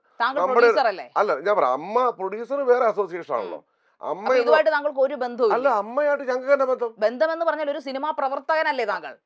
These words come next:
Speaker 2: അല്ല, അല്ല, പറയട്ടെ,
Speaker 1: ആ.
Speaker 2: അപ്പൊ അമ്മയായിട്ട് ബന്ധമില്ലെങ്കിലും
Speaker 1: ഉം.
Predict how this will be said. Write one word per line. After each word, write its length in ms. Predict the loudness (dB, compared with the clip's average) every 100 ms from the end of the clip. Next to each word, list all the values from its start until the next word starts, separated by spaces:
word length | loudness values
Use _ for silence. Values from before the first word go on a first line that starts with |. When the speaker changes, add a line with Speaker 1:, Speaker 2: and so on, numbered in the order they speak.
| 0
Speaker 2:
അല്ല, 140 | 0
അല്ല, 220 | 0 -4 -2
പറയട്ടെ, 380 | -2 0 -2 -6
Speaker 1:
ആ. 180 | -10 -12 -10
Speaker 2:
അപ്പൊ 160 | -8
അമ്മയായിട്ട് 480 | -8 -2 2 2 2
ബന്ധമില്ലെങ്കിലും 760 | -2 0 0 0 -2 -6 -8 -12
Speaker 1:
ഉം. 220 | -16 -20